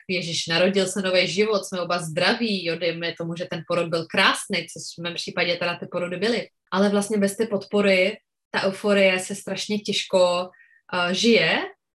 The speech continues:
ve chvíli, kdy já ani nemůžu si odskočit na záchod, že jo. A, takže podpora, podpora, podpora, budovat si ještě před porodem a k tomu odbourat si ten mýtus v sobě, musím všechno zvládnout, abych dokázala, že jsem silná, jo, ta toxicita začíná samozřejmě v sobě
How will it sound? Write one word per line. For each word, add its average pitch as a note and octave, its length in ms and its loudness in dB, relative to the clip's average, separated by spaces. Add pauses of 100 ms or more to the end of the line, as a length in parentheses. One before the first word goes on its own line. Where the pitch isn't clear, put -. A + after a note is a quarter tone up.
(320)
ve G3+ 120 -2
chvíli, G3+ 260 4
kdy G3+ 80 2
já F#3+ 80 6
ani G3 160 4
nemůžu F#3 280 -4
si G3 140 -4
odskočit - 400 -8
na F3+ 100 -4
záchod, D3 380 -2
že D3 100 -6
jo. C#3 80 -4 (200)
A, E3+ 220 -4
takže G3+ 500 0
podpora, F#3 480 -4
podpora, A3+ 420 -4
podpora, G#3 500 -4
budovat F#3+ 400 -2
si - 100 -4
ještě G3+ 240 -4
před - 260 -12
porodem A#3+ 480 -2 (120)
a F#3 80 -8
k - 120 -18
tomu G#3 220 -2
odbourat A3 560 2
si G#3+ 120 -8
ten G#3+ 160 -6
mýtus G3+ 260 -6
v - 120 -14
sobě, F#3 380 0 (340)
musím G3 280 -4
všechno G#3 280 -4
zvládnout, F#3 440 0
abych F#3 200 -4
dokázala, F3+ 480 -2
že E3+ 60 -6
jsem F#3+ 160 -8
silná, F#3 600 0 (120)
jo, F#3+ 140 -10
ta F3 140 -12
toxicita F#3 500 -8
začíná E3 440 -6
samozřejmě F#3+ 220 -12
v F3+ 60 -10
sobě F3 420 -4